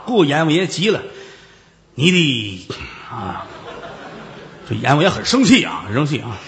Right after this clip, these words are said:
说：“你怎么这样啊？嗯，净干坏事儿，今日里叫你游遍这十八层地狱，让你知道知道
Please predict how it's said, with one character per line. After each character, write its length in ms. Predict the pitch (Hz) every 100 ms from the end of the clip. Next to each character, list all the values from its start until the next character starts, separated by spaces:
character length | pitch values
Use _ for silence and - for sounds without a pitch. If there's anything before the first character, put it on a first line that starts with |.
| - - - - 185
说： 80 |
“你 100 | 185
怎 100 | 190
么 80 | 127
这 140 | 190 165
样 100 | 117
啊？ 120 | 107 - -
嗯， 240 | - 220 220 - -
净 240 | - 370 196
干 220 | 160 131
坏 240 | - 135
事 120 | 113 117
儿， 80 | - -
今 140 | - 494 453
日 80 | 302
里 220 | 180 208 - -
叫 180 | - 160
你 240 | 147 143
游 220 | 156 226 349
遍 340 | 294 196 147
这 160 | 160 135
十 340 | - - 381 453
八 240 | 453 - 359
层 320 | - 320 330
地 160 | 269 247
狱， 180 | 208 - -
让 240 | 190 180 143
你 100 | 123
知 220 | 135 202
道 80 | 156
知 180 | 165 165
道 160 | 127